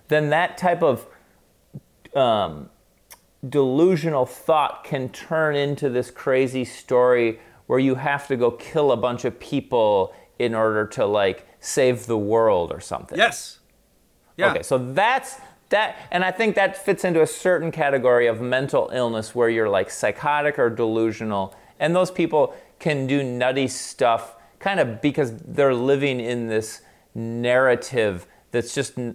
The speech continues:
Speaker 1: that's psychotic. It doesn't make any sense, and it's not real.
Speaker 2: Right, right. Except, except you c-, you and I can see the sense in that particular delusion is you have to kill the people to save the world, right?
Speaker 1: Right.
Speaker 2: Like,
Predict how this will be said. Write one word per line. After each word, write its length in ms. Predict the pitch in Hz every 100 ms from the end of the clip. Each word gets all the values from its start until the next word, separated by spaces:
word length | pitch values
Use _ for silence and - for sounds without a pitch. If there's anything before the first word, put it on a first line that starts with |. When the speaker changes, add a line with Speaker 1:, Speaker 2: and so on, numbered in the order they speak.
| -
Speaker 1:
that's 220 | 120 -
psychotic. 760 | - - 104 - 113 95 82
It 80 | 98
doesn't 240 | 107 110 87
make 180 | 95
any 160 | 95 87
sense, 300 | - 80 85
and 100 | 85
it's 200 | 73 -
not 320 | 90 76 60
real. 360 | 87 73 53 - - _ -
Speaker 2:
Right, 240 | 202 165
right. 200 | 240 214
Except, 400 | 214 - 302 - 226
except 420 | 196 294 262 - _ _ -
you 300 | 165 196 220
c-, 100 | -
you 220 | 185 233
and 80 | 247
I 100 | 214
can 220 | 214 202
see 380 | 185 - - 269
the 140 | 233
sense 440 | 220 - 165 147 -
in 200 | 170 151
that 300 | 147 156 -
particular 500 | 170 151 160 160 139
delusion 540 | 131 135 165 196 170
is 220 | 135 131 - _ _
you 140 | 160 165
have 320 | 151 190 226
to 80 | 233
kill 220 | - 214
the 80 | 180
people 360 | - 180 175 170
to 160 | -
save 440 | 151 - 190 165 135
the 80 |
world, 640 | 131 113 127 127 73 62 _ _ _ _ _ _ _
right? 220 | 120 139
Speaker 1:
Right. 180 | - - - _ -
Speaker 2:
Like, 280 | - -